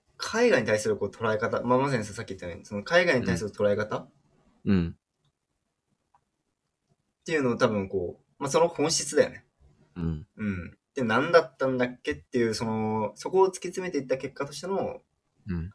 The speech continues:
Speaker 1: まあ、今のこのフランク・ステラでもあるし、
Speaker 2: うん。
Speaker 1: えっと、ラウシェンバーグでもあるし、
Speaker 2: うん。
Speaker 1: うん。っていうところがやっぱこう、この時代のこう、すごい、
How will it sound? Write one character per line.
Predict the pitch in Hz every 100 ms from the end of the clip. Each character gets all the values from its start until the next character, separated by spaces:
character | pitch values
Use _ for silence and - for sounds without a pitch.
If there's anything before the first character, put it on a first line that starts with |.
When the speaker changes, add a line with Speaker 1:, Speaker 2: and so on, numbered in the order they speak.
| _ _ -
Speaker 1:
ま | 127
あ、 | 117
今 | 104
の | 95
こ | 95
の |
フ | 101
ラ |
ン | 98
ク・ | 95
ス | 104
テ |
ラ | 92
で |
も | 87 87
あ |
る |
し、 | 98 - 143 82 - _ _ _ _
Speaker 2:
う | -
ん。 | 82 90
Speaker 1:
え |
っ |
と、 | 101 95 90 _ _
ラ | 110
ウ | 104
シ | 98
ェ |
ン |
バ | 95
ー |
グ | 90
で |
も | 85 82
あ |
る | 90
し、 | - 151 101 - _ _ _ _ _ _ -
Speaker 2:
う |
ん。 | 78
Speaker 1:
う |
ん。 | 76
っ | _ - 92 80 - _ _ _ _ _ _ _ _ _ _ _ _ _ _ _ _ _ _ -
て | 160
い |
う |
と | 147 143
こ | 147
ろ |
が | 104
や | 92
っ |
ぱ | -
こ | - 82 85
う、 | _
こ | -
の | 127
時 | 123
代 | 123 120
の | 117
こ | 107
う、 | 104
す |
ご |
い、 | 107